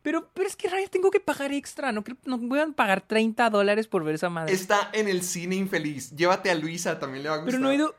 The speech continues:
Speaker 1: no he, no he ido al cine, no he ido al cine.
Speaker 2: ¿Cuál fue la última película que viste en el cine?
Speaker 1: Mm,
Speaker 2: Las últimas dos
Speaker 1: Fire
Speaker 2: películas
Speaker 1: Walk
Speaker 2: que
Speaker 1: With
Speaker 2: viste.
Speaker 1: Me.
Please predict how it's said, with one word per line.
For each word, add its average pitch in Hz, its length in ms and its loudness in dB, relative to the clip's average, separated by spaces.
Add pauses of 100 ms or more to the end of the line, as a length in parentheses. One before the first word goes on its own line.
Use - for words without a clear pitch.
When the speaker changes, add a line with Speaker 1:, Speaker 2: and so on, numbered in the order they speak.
Speaker 1:
no 240 220 2
he, 247 220 0
no 233 240 0
he 240 60 0
ido 254 180 -4
al 269 140 -2
cine, 226 720 -6 (140)
no 170 140 -6
he 185 60 0
ido 196 120 4
al 220 140 0
cine. 202 880 -6
Speaker 2:
¿Cuál 320 220 4
fue 415 160 4
la 330 100 10
última 330 300 2
película 262 380 -2
que 254 100 -8
viste 196 200 -6
en 226 60 -6
el 196 100 -6
cine? 135 300 -8 (1000)
Speaker 1:
Mm, 175 760 -8
Speaker 2:
Las 185 180 0
últimas 233 340 -4
dos 180 140 4
Speaker 1:
Fire 165 140 6
Speaker 2:
películas 180 240 8
Speaker 1:
Walk 185 80 0
Speaker 2:
que 185 60 -2
Speaker 1:
With 185 180 2
Speaker 2:
viste. 151 60 -4
Speaker 1:
Me. 143 120 -8